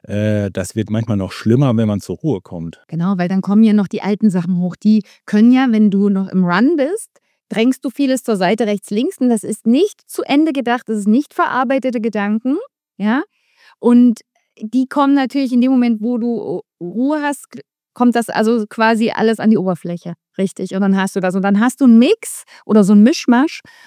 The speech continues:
Speaker 2: aus, du denkst an Themen aus der Vergangenheit, also Probleme, die da waren. Und auch noch, wie wird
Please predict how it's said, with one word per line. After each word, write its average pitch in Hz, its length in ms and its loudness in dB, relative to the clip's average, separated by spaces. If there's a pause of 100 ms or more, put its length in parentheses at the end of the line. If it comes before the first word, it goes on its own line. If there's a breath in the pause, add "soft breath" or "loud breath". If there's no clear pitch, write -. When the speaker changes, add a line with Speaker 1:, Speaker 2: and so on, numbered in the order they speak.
(180 soft breath)
Speaker 2:
aus, 214 300 0
du 233 100 -2
denkst 202 300 2 (100)
an 196 420 0
Themen 214 380 2
aus 190 160 -2
der 196 100 -6
Vergangenheit, 220 680 -2
also 190 260 -2
Probleme, 208 720 2 (240)
die 247 140 -2
da 202 240 -2
waren. 196 420 -2 (600 soft breath)
Und 330 200 4 (180)
auch 320 160 2
noch, 320 300 0
wie 277 220 0
wird 294 120 -2